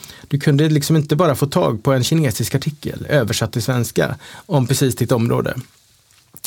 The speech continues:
Så att det var en begränsad, eh, dels begränsat antal iterationer man kunde göra för att du, du var tvungen att klistra papperslappar över, eh, din text. Eh, det var det som var copy-paste. Alltså på den tiden, det var verkligen copy och paste.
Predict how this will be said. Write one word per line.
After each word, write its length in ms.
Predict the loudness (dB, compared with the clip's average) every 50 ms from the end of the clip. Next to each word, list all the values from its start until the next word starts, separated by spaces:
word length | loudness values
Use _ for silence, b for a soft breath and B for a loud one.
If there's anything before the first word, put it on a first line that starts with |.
| -12
Så 140 | -4 0 0
att 200 | 0 0 0 -4 -14 -18 B B B
det 100 | B 4
var 100 | 4 4
en 120 | 4 4
begränsad, 720 | 4 2 2 2 4 4 2 2 2 0 0 0 -2 -4 -6 -14 _ B B B B B B B B B B _
eh, 160 | 0 2 2 2
dels 340 | 2 4 4 2 2 2
begränsat 480 | 0 0 2 4 2 2 2 2 0 0
antal 240 | 0 2 2 0 0
iterationer 680 | 0 0 0 0 0 0 0 0 0 0 -2 0 0
man 160 | 0 0 0 0
kunde 220 | 0 0 2 2
göra 260 | 2 2 2 2 0
för 140 | 2 2 2
att 220 | 0 0 -2 -2
du, 260 | -2 0 0 0 0 0
du 80 | 0
var 100 | 0 0
tvungen 220 | 2 2 2 2 2
att 100 | 0 0
klistra 520 | 0 0 0 0 -2 -2 0 0 0 0 -4 -10 _ _ _ _ _ _ _ _ _ _ -10 -4
papperslappar 800 | -4 -4 -4 -2 -2 -2 -2 0 0 -2 -2 0 0 0 0 0
över, 600 | 0 2 2 4 4 2 2 2 0 0 0 -4 -6 B B B B B B B B B
eh, 240 | -2 0 0 0 2
din 240 | 2 2 2 2 2
text. 640 | 2 0 -2 -2 -2 -6 -6 -6 -6 -6 -8 -8 -10 _ _ _ _ _
Eh, 200 | -2 -2 0 2
det 140 | 2 2 2
var 100 | 4 4
det 120 | 2 2
som 100 | 2 2
var 80 | 0 0
copy-paste. 680 | 0 0 0 0 0 -2 0 -2 -4 -4 -6 -6 -8 -8 -10 -10 B B B B B B B B
Alltså 180 | 2 2 2 2
på 100 | 4 4
den 200 | 4 4 4 4
tiden, 240 | 4 4 4 4 4
det 80 | 4
var 180 | 4 4 4 4
verkligen 380 | 2 2 2 0 0 0 0
copy 380 | 0 0 -2 -2 0 0 2 2
och 120 | 2 0 0
paste. 360 | -2 0 0 0 -2 -4 -6